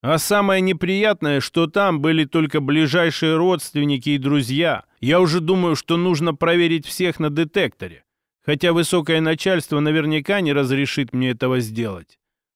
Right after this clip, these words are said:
Будет грандиозный скандал, если я попытаюсь проверять жену, дочь, пасынка, брата погибшего бизнесмена.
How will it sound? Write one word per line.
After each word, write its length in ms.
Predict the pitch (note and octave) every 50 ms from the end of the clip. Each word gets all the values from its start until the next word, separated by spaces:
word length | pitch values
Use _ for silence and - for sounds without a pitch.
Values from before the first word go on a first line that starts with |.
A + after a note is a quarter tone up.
| -
Будет 280 | C3+ D#3+ F3+ F#3+ F3+ D3
грандиозный 680 | C#3+ D#3 E3+ E3+ D#3+ D3 E3+ F3 F3 E3 D3 E3 D#3+
скандал, 680 | D3 - - E3+ D#3+ D#3+ D#3 D#3+ F3+ E3+ C#3+ G2 D#2+ _ _ _ _ _ _ _ _
если 300 | - B2+ C#3 A#2+ - C#3+
я 120 | D3 D3+ C#3+
попытаюсь 640 | C3 D3 B2+ - D3 C3 - E3+ F3 D#3 C3+ A#2
проверять 520 | - - C3+ C3+ C3+ D3 D3 D3+ D3+ C#3+ B2
жену, 540 | A#2+ A2+ C3+ D#3 D#3+ E3+ F3+ F#3+ F#3 D#3 - _ _
дочь, 540 | - F#2+ A2 D3+ F3 F3 D#3+ - - - - _ _ _ _
пасынка, 760 | - D#3 F3 F#3 - - D3+ D3 C#3+ A#2+ - B2 A2 F2 - -
брата 680 | - G2 A2 C3+ D3+ E3 F3+ F#3 D3+ - B2 A2 F#2 - _
погибшего 560 | - C3+ C3+ C3 D3 D#3+ C#3 B2 - D3+ D3+ D3
бизнесмена. 840 | C#3 C#3+ C#3+ C#3 D3+ D3+ C#3+ - - D#3+ E3+ E3+ D3 A2 F2 -